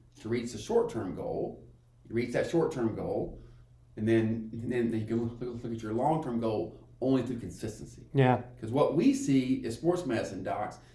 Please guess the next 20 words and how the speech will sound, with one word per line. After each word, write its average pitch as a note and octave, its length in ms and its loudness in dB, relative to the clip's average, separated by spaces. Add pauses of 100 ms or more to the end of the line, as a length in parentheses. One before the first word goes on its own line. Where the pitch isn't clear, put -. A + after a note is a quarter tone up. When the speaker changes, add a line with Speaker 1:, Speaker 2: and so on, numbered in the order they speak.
(120)
Speaker 1:
is - 320 -10
usually C3 440 4
folks B2 280 -2
who - 240 -4
aren't G#3+ 320 -2
consistent G#2+ 680 -6 (380)
and, A2+ 220 -2
and A2+ 100 0
they A2+ 100 2
do A2+ 440 2 (140)
too A#3 240 0
much E3+ 300 2
or A#2 40 -4
too B2+ 200 -2
intense D3 380 -2
training G#2 560 -6 (360)
without A#2 340 2
that - 200 0
foundation. F2+ 520 -8 (240)
Speaker 2:
Yeah. C3+ 240 4